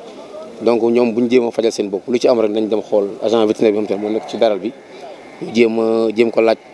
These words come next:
donc ay, ay xalaatam. Magal gi déjà ñun ñu ngi ci wàccaayu tabaski bi, parce que tamit agent yi act-, actuellement ñaari équipe la, benn bi moo nekk ci daral bi, benn bi mu ngi sur le terrain, ci marché yi di def contrôle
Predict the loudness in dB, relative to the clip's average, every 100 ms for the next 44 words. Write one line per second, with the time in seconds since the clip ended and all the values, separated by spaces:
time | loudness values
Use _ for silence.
0 | -2 -2 2 2 2 4 4 4 2 2
1 | 2 0 -4 -12 -18 -8 -4 -4 -2 0
2 | 0 -2 -4 -6 -2 0 -2 -4 -8 -2
3 | 0 4 2 2 0 -2 -2 -4 -4 -10
4 | -10 -14 -16 -12 -6 -2 0 0 0 0
5 | -2 -4 -8 -6 -2 0 0 0 0 0
6 | -2 -2 0 2 2 2 0 0 -2 -4
7 | -2 0 0 -2 -4 -4 -6 -6 -2 0
8 | 0 0 -2 -4 -14 -16 -14 -14 -6 0
9 | 2 2 0 -2 0 -2 -2 0 0 0
10 | -2